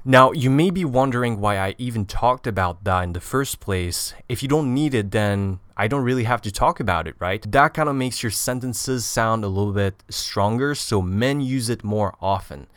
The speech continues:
And there are also cases where you absolutely need to add da in order for the sentence to be correct, but you don't need to worry about that for now. Tip number three, mastering particles.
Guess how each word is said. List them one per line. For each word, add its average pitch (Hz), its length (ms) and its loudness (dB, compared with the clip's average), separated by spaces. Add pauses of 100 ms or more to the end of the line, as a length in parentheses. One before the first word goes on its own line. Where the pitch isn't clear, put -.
(300)
And 120 100 0
there 107 120 8
are 107 100 4
also 151 360 0
cases 107 540 -2
where 101 280 4
you 98 300 -2
absolutely 127 720 0
need 110 380 0
to 107 220 -4
add 98 320 2 (260)
da 107 360 2 (120)
in 104 160 2
order 104 240 2
for 95 460 0 (120)
the 95 120 -2
sentence 127 520 -2
to 107 80 -4
be 92 120 -4
correct, 95 560 -2
but 110 160 -2
you 120 40 -4
don't 147 220 2
need 139 200 0
to 120 200 -4
worry 107 260 4
about 95 340 2
that 87 260 -4
for 90 240 -2
now. 73 260 -6 (200)
Tip 165 200 0
number 156 220 4
three, 160 440 0 (140)
mastering 127 540 4
particles. - 800 -2